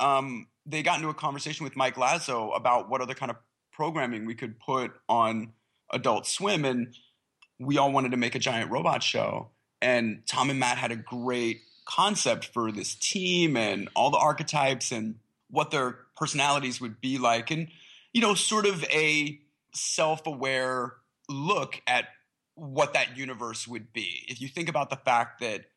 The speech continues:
in the Voltron universe, the people that are piloting these giant robots, the, the galactic police force, if you will, they're fucking teenagers.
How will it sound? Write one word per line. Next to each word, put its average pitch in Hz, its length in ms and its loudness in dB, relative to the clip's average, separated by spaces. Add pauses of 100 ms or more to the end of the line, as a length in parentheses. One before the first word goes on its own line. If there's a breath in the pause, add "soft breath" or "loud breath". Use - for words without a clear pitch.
(200)
in 147 100 -6
the 135 80 -4
Voltron 123 540 0
universe, 113 840 -2
the 120 80 -6
people 151 320 -2
that 131 100 0
are 117 80 2
piloting 127 640 0
these 110 160 -6
giant 117 380 0
robots, 107 400 2
the, 117 180 -2
the 113 160 -4
galactic 131 720 0
police 123 440 -4
force, 113 380 -6
if 110 160 -12
you 110 100 -4
will, 101 380 0 (320 soft breath)
they're 160 540 2 (320)
fucking 196 320 0
teenagers. 208 720 -2